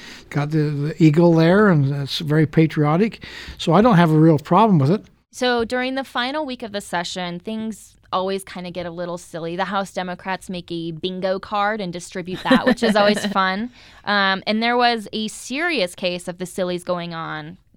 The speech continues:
Speaker 2: during the House.
Speaker 3: I feel like because of tax reform, everyone was ready to blow off some steam,
Speaker 2: <laughs>
Speaker 3: uh, or in the case of Representative Sue Duckworth, blow off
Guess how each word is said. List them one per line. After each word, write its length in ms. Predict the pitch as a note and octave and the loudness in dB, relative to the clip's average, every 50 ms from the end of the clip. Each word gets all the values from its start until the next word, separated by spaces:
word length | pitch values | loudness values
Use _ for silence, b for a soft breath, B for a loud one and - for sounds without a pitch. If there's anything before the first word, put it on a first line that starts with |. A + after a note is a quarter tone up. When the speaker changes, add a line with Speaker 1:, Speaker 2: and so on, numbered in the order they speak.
| _ - F3+ | _ -14 -10
Speaker 2:
during 280 | F3 F#3+ F#3 F3+ F3 | -8 -8 -8 -10 -12
the 60 | E3 | -14
House. 580 | - - - - - - E2 - - - - - _ _ _ _ | -14 -16 -14 -14 -14 -14 -14 -18 -20 -20 -20 -20 _ _ _ _
Speaker 3:
I 220 | - G3+ C4+ C5 C#5 | -2 -2 0 0 -2
feel 260 | - - - F#4+ - C4 | -4 -6 -6 -2 0 2
like 200 | A3+ G#3 G3+ - F#3+ F#3+ A#3+ F3+ | 2 2 0 -2 -10 -20 -16 -12
because 320 | F#3 F#3 - - F3+ F3+ E3+ | -12 -10 -8 -8 -10 -10 -10
of 120 | F3+ E3 | -12 -12
tax 380 | - - E3 D#3 D#3+ - - - | -8 -4 -4 -4 -4 -6 -8 -8
reform, 480 | G#3 F3 - - G#3 G#3 G3 G3 F#3+ | -8 -8 -6 -4 -2 0 0 0 0
everyone 400 | F3+ E3 F3 E3+ F#3 F3+ F3 E3+ | -2 -4 -4 -4 -6 -8 -8 -8
was 140 | E3+ E3+ F3 | -8 -10 -8
ready 240 | F#3 F3+ E3+ F3 E3+ | -6 -6 -4 -4 -6
to 80 | F3+ | -6
blow 300 | E3+ E3 E3+ E3 D#3+ E3 | -8 -6 -4 -4 -2 -2
off 300 | D#3+ D#3 D#3 D#3+ E3+ - | -2 -2 -2 -4 -4 -6
some 200 | - - G3 G3+ | -8 -10 -8 -8
steam, 680 | F#3+ - - - - - E3+ D3+ D3 A#3 E3+ G#3 A#3+ - A#3+ B B B B | -8 -10 -14 -16 -14 -12 -8 -6 -4 -4 -4 -4 -6 -6 -8 B B B B
Speaker 2:
<laughs> 220 | B B B B | B B B B
Speaker 3:
uh, 240 | - E3+ D#3 D3+ - | -6 -4 -4 -4 -4
or 120 | - F#3 F#3+ | -4 -4 -4
in 100 | F#3 F#3 | -4 -6
the 80 | F#3 | -8
case 340 | F3 - G3+ F3 F3 F3 - - | -8 -8 -8 -8 -8 -8 -10 -10
of 180 | F#3 F3+ E3 | -10 -8 -6
Representative 600 | F3 E3+ E3+ - F3 E3 E3 F3+ F3 F3 E3+ D#3+ | -6 -8 -8 -10 -12 -12 -12 -10 -10 -10 -12 -14
Sue 200 | - - - E3+ | -14 -14 -12 -10
Duckworth, 500 | D#3 F#3 F#3+ G3 - - E3 E3 E3+ - | -6 -6 -6 -6 -6 -8 -8 -8 -10 -10
blow 120 | - E3 E3 | -10 -10 -8
off 380 | E3 E3 D3+ D3+ - _ _ | -6 -6 -8 -8 -10 _ _